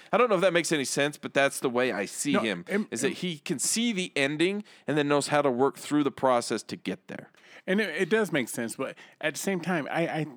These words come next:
Speaker 2: it, like a teacher, when you
Speaker 1: Uh-huh.
Speaker 2: talked about those people, it's a feeling they give you.
Speaker 1: Yeah,
Speaker 2: Right?
Speaker 1: yeah.
Speaker 2: Morgan Freeman could be the dumbest motherfucker on the planet, but
Speaker 1: He might
Speaker 2: you
Speaker 1: be.
Speaker 2: perceive him as this, that, and the third.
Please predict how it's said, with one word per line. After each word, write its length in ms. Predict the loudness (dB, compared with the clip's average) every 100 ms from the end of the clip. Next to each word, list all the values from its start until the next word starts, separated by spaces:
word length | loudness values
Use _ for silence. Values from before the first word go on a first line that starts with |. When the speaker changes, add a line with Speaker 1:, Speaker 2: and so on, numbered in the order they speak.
| -14
Speaker 2:
it, 360 | -8 -8 -8 -2
like 240 | 0 0
a 40 |
teacher, 440 | 0 0 0 0 -2 _ _ -20 _
when 140 | 2 4
you 60 |
Speaker 1:
Uh-huh. 80 | 6
Speaker 2:
talked 240 | 4 2
about 180 | 2 2
those 160 | 0 -4
people, 280 | -4 -2 -2
it's 220 | -4 -4
a 40 | -6
feeling 400 | 0 0 2 0
they 120 | 0
give 200 | -2 -4
you. 120 | -10 _ _ _
Speaker 1:
Yeah, 220 | 2 4
Speaker 2:
Right? 180 | 6 4
Speaker 1:
yeah. 280 | 4 2 4
Speaker 2:
Morgan 400 | 4 6 6 4
Freeman 320 | 2 2 2
could 140 | 0 0
be 60 |
the 80 | -2
dumbest 360 | 2 2 4 2
motherfucker 320 | 2 2 2
on 120 | 2
the 60 | 0
planet, 280 | 2 2 2
but 80 | 2
Speaker 1:
He 40 |
might 200 | 4 6
Speaker 2:
you 160 | 8 8
Speaker 1:
be. 40 |
Speaker 2:
perceive 360 | 6 2 2 2
him 100 | 4
as 200 | 2 2
this, 140 | 0
that, 120 | 2 0
and 80 |
the 40 | 2
third. 240 | 2 2